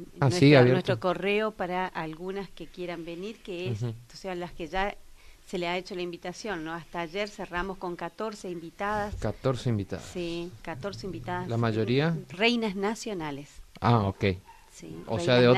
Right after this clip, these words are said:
Speaker 1: nacionales.
Speaker 2: provincias.
Speaker 1: De otras provincias y que son reinas nacionales, así como la reina del estudiante, eh, la reina nacional del inmigrante,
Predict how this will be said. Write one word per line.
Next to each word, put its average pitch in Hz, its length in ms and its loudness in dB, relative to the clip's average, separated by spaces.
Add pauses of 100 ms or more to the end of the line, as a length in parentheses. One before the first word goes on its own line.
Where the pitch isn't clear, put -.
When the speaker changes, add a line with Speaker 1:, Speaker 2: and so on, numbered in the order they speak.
Speaker 1:
nacionales. 127 160 6
Speaker 2:
provincias. 110 640 10
Speaker 1:
De 190 140 2
otras 190 260 -6
provincias 190 520 -6
y - 20 -12
que 180 120 -8
son 175 220 -10
reinas 190 260 -8
nacionales, 240 580 -8
así 170 200 -16
como 175 260 -12 (400)
la 175 140 -8
reina 175 300 -8
del 160 100 -8
estudiante, 202 840 -4 (600)
eh, 160 440 -6 (300)
la 175 160 -2
reina 170 280 -6
nacional 165 400 -8
del 156 140 -10
inmigrante, 175 920 -4